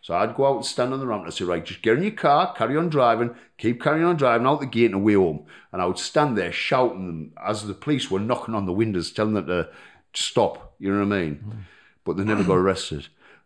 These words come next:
Anyway, I'd gone inside and some of the women were a bit anxious, so I'd say to the women, "Right, I know you're a bit anxious, and I'm not expecting you to front the police, 'cause there was, there was four coppers outside me gates, and there was two, there was a, there was a chief,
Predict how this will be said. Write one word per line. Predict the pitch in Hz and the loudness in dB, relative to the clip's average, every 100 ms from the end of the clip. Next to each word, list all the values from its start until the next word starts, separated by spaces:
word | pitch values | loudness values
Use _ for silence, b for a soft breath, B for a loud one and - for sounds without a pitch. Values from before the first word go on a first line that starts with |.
| - | -2
Anyway, | 117 101 87 | 2 6 6
I'd | 82 92 98 | 4 -2 2
gone | 131 | 4
inside | 160 135 - 95 | 4 4 2 2
and | 95 | 2
some | - 123 | 0 2
of | |
the | 127 | 4
women | 123 147 120 98 | 4 6 6 6
were | 92 | 4
a | |
bit | 87 95 | 4 4
anxious, | 107 120 - 87 - | 4 0 -2 -4 -2
so | 95 | -2
I'd | 90 | -4
say | - 92 | -2 -2
to | |
the | 69 | 0
women, | 85 80 76 - _ _ b b b b b | -2 -2 -4 -10 _ _ b b b b b
"Right, | - 87 73 | 0 0 2
I | 87 | 2
know | 110 143 | 4 4
you're | 131 139 | 4 2
a | 131 | 2
bit | 127 | 4
anxious, | 110 87 - 90 92 | 4 0 -2 -4 0
and | |
I'm | 87 | 0
not | 104 | 2
expecting | 131 135 - 147 110 | 2 0 0 0 0
you | 87 | -4
to | |
front | 87 117 110 | -2 -2 -2
the | |
police, | - 104 92 - | -2 0 0 -2
'cause | - - | -6 -4
there | 85 | -4
was, | 80 - - - | -4 -8 -18 -12
there | 92 | -4
was | 95 87 - - _ - | -2 -2 -4 -10 _ -10
four | - 170 170 | 2 2 4
coppers | 151 - 131 | 0 2 2
outside | 123 - 127 117 | 2 2 2 4
me | 107 | 2
gates, | 104 80 76 - | 4 2 2 -2
and | 87 | -4
there | |
was | 82 | -4
two, | - - 117 87 | -6 -2 0 0
there | 82 | -2
was | 82 | -6
a, | 85 80 | -6 -4
there | 87 | -2
was | 82 | -2
a | 85 80 | -2 -2
chief, | - - 117 95 - | -2 0 0 -2 -8